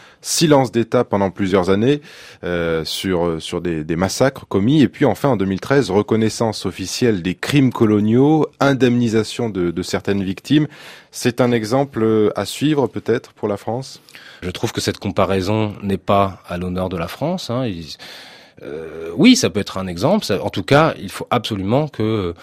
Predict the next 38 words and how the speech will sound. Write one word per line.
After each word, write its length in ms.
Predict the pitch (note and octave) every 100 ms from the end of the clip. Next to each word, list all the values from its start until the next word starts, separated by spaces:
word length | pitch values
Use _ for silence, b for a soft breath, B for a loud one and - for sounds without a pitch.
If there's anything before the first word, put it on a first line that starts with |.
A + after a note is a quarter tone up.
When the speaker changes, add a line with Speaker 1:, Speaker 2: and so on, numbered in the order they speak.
| B B
Speaker 2:
euh, 380 | D#2 F2+ D#2 D2+
les 160 | G2 F#2+
autorités 380 | - F#2 F2
françaises 420 | F#2+ - - C#3+ C3+
sortent 320 | - A#2 G#2
de 80 | G2
leur 260 | F#2 E2
autisme 500 | A2+ - D#3 D#3 F#2 E2
sur 180 | - G2
ces 120 | F#2+
questions-là. 640 | - F2+ - F2+ A2 E3 B B B B _
C'est 240 | - A2 -
urgent 360 | A2 B2 F#3+ -
car, 360 | C3 B2+ - - -
euh, 180 | F#2+ F#2
les 320 | F#2+ A#2+ A#2+
archives 840 | A2+ - - B2 B2 G#2 F#2+ F2+ -
qui, 600 | - - A#2 A2 G2+ F#2+ F#2
en, 100 | F#2 -
en 120 | F2+
raison 280 | F#2+ G2 G2
du 100 | F#2
climat 480 | - G2+ G2+ G#2+ G2+
et 60 |
de 80 | F2+
la, 180 | F2+ E2 B B B
du 80 | F#2+
mauvais 300 | F#2+ G2+ G2
entretien, 480 | G2 - G2+ - G#2
sont 140 | -
en 40 | F2+
train 160 | -
de 60 | F2+
disparaître 720 | F2 - - G#2+ C3+ F3+ -
et 40 | A2
surtout 340 | - - D3
les 100 | A#2+
témoins 560 | - A2+ G#2+ B2+ F3+